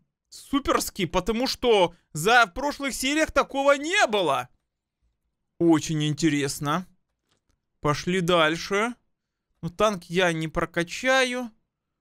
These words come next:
Что ещё? Ну, давай оружие, огнемёты сделаем.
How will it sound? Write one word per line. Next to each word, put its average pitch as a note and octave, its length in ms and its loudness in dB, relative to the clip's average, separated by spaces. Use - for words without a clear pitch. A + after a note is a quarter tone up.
Что - 340 -4
ещё? F3 260 -4
Ну, E3+ 140 -2
давай A3 260 4
оружие, A#3 520 0
огнемёты F#3+ 600 -2
сделаем. C#3+ 640 -2